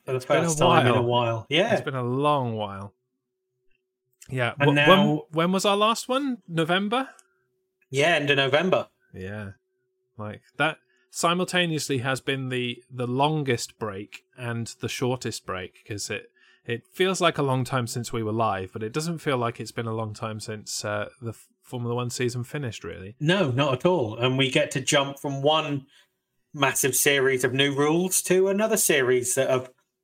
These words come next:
Speaker 1: massively changed their cars.
Speaker 2: And I'm, I'm hoping it makes just as much impact to this sport as it did Formula One, because,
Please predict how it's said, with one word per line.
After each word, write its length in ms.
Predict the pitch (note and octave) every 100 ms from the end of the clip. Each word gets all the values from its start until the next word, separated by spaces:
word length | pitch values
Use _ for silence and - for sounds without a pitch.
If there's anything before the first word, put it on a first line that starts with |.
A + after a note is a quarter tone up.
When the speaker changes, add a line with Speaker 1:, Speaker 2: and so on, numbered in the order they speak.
| -
Speaker 1:
massively 600 | C3+ C3 B2 - B2 B2
changed 380 | - B2 A#2+ -
their 120 | A#2+
cars. 520 | - B2+ A#2 A2+ - _ _ _ _ _ _ _ _ _ _
Speaker 2:
And 320 | C3+ C#3+ C#3+ -
I'm, 300 | C3+ C#3+ C#3+
I'm 80 | C#3+
hoping 360 | - A#3 F3 C#3
it 120 | B2+
makes 300 | B2 B2 -
just 300 | D3 D3 -
as 80 | C#3+
much 220 | C3 -
impact 720 | C3+ C3+ B2+ A2 - - -
to 100 | A#2
this 200 | B2 B2+
sport 360 | - A2 G2 G2+
as 120 | A2
it 100 | -
did 160 | A2
Formula 400 | - A#2 A2 G#2+
One, 320 | G#2 A2 G#2 G2
because, 500 | G#2 - G#2 -